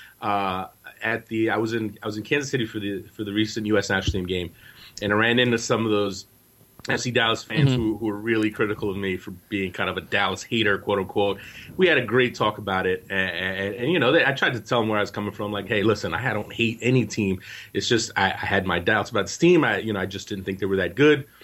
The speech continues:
Speaker 1: And, and it was just funny how, like, they kept bringing up the fact that even when the team was rolling at the beginning of the year,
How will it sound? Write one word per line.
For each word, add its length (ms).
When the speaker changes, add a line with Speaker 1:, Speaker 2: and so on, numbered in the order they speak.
Speaker 1:
And, 200
and 300
it 40
was 140
just 240
funny 260
how, 420
like, 260
they 100
kept 240
bringing 240
up 140
the 80
fact 240
that 180
even 260
when 160
the 120
team 360
was 180
rolling 720
at 100
the 60
beginning 340
of 80
the 60
year, 500